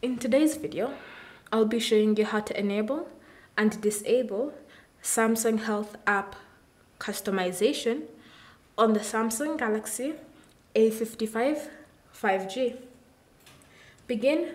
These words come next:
by opening the Settings app, then scroll and select General Management.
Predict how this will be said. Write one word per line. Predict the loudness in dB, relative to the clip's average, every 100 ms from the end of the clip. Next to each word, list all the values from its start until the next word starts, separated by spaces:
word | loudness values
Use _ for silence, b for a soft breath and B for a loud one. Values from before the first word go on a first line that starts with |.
| -12 -4
by | -2 0
opening | 2 2 2 2 -2
the |
Settings | -6 -8 -8 -8 -8 -4
app, | -4 -4 -12 -20 _ _ _ b b b b b -10
then | 0 2 2 0 -6 -18 -16
scroll | -8 -8 -6 2 4 6 4 4
and | 0 0
select | -2 -2 -2 -8 -14 -16 -12 -8
General | -6 -4 -4 -4
Management. | -2 -2 -2 -6 -8 -10 -18